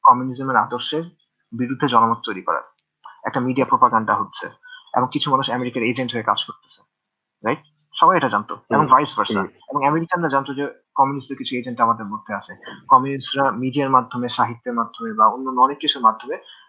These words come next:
Speaker 1: আহ, মানুষের, আহ, জনমত, আম, ইনফ্লুয়েন্স করার চেষ্টা করতেছে। কিন্তু এই ইনফরমেশনটা দিয়ে কারোরও কোনো লাভ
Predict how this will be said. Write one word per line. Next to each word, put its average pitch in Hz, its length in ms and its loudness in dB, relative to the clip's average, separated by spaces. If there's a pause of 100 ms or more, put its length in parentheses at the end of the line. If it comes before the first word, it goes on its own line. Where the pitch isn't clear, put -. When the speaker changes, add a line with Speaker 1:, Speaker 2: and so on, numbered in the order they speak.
(320)
Speaker 1:
আহ, 113 440 6
মানুষের, 127 480 2 (380)
আহ, 98 300 4
জনমত, 139 440 6 (380)
আম, 110 420 2 (760)
ইনফ্লুয়েন্স 143 420 0
করার 131 160 4
চেষ্টা 120 300 -6
করতেছে। - 380 -12 (640)
কিন্তু 175 180 -8 (220)
এই 165 360 -2
ইনফরমেশনটা 175 720 0
দিয়ে 151 180 -4
কারোরও 139 340 4
কোনো 156 180 -2
লাভ 113 200 4